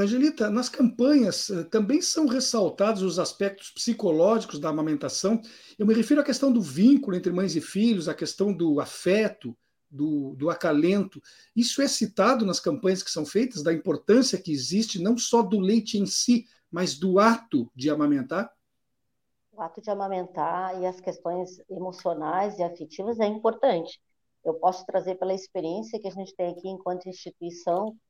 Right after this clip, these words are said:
Speaker 2: que muitas vezes, ah, a gestação não foi planejada,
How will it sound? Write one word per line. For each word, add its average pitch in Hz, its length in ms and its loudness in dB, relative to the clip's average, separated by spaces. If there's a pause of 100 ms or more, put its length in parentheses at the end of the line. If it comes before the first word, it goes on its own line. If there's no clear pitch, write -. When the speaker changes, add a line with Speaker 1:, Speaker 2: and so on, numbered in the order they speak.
(260)
Speaker 2:
que - 120 -8
muitas 247 440 0
vezes, 196 540 -4
ah, 175 680 2
a 165 140 -4
gestação 185 500 -2
não 208 120 -2
foi 214 140 0
planejada, 185 880 4